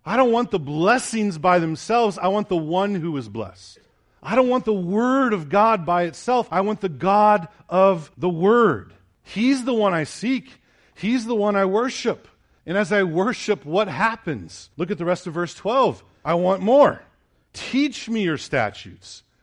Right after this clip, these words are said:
Lord, give me more of this. As God's word dwells in our hearts and it fills us up, it spills forth in praise,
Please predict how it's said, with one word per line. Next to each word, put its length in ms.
Lord, 280
give 280
me 180
more 380
of 140
this. 180
As 320
God's 260
word 260
dwells 680
in 100
our 140
hearts 340
and 140
it 80
fills 440
us 200
up, 160
it 120
spills 680
forth 360
in 220
praise, 540